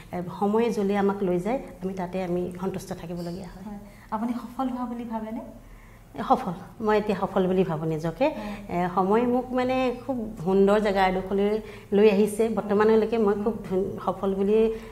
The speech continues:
Speaker 1: মানে ক'ব খোজোঁ। আ, সময় এনেকুৱা জেগা এডোখৰত মোক লৈ গৈছে,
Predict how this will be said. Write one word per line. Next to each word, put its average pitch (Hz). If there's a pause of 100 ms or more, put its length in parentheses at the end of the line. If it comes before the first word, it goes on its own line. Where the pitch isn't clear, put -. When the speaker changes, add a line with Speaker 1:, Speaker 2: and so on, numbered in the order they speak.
(120)
Speaker 1:
মানে 190 (120)
ক'ব 170
খোজোঁ। 214 (340)
আ, 180
সময় 190
এনেকুৱা 185
জেগা 185
এডোখৰত 185
মোক 196
লৈ 180
গৈছে, 185